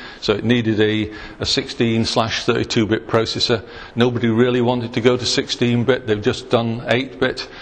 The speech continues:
And they, with thirty-two bit on the horizon, they were saying, "Well, if we do this one conversion over to thirty-two, at least we won't have to change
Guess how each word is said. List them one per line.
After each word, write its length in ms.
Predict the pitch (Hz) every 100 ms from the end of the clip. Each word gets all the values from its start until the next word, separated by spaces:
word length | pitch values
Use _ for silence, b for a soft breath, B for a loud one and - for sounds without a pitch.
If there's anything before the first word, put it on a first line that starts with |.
| B B -
And 120 | 113
they, 100 | 110
with 240 | 110 107
thirty-two 440 | - 147 131 - 127
bit 140 | -
on 180 | 117 113
the 80 | 104
horizon, 560 | 110 110 113 110 110
they 60 | 107
were 80 | 104
saying, 240 | 113 110
"Well, 100 | 110
if 120 | 107
we 60 | 113
do 220 | 101 131
this 180 | 120 -
one 220 | 120 120
conversion 560 | 117 120 113 120 - 117
over 180 | 117
to 100 | 113 101
thirty-two, 560 | 123 113 110 - 117
at 80 | 117
least 200 | 110 104
we 80 | 107
won't 220 | 107 113
have 180 | 104 -
to 60 | 107
change 540 | - 107 113 113 98